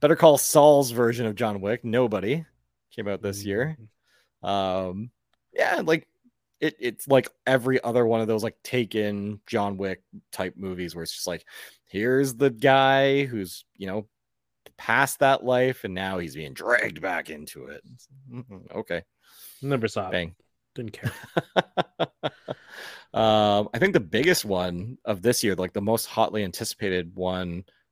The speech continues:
Speaker 1: theaters, like, the big time movie was Dune. And
Speaker 2: Theoretically, yeah, that was the biggest one that they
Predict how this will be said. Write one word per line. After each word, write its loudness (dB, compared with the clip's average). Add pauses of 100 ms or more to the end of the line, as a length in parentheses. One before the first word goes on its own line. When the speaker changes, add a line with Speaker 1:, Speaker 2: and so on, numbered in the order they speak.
Speaker 1:
theaters, 0
like, -10
the -12 (140)
big -6
time -4
movie -8 (200)
was -10
Dune. -6 (580)
And -2 (720)
Speaker 2:
Theoretically, 6
yeah, 0
that 0
was 0
the -4
biggest -4
one 0
that -8
they -6